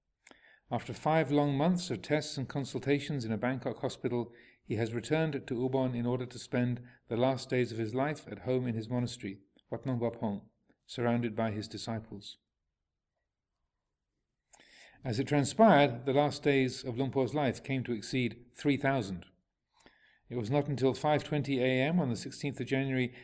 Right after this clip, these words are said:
nineteen ninety-two, so nine years later, that he finally passed away. So that's how the, the book opens, with that image of, uh, uh, Pa-, uh, Prabhakaro carrying,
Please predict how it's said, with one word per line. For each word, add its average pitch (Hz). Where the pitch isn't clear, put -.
nineteen 131
ninety-two, 135
so -
nine 127
years 117
later, 123
that 127
he 117
finally 123
passed 117
away. 113
So 139
that's 139
how 139
the, 123
the 120
book 143
opens, 139
with 107
that 113
image 120
of, 113
uh, 113
uh, 117
Pa-, 123
uh, 110
Prabhakaro 110
carrying, 110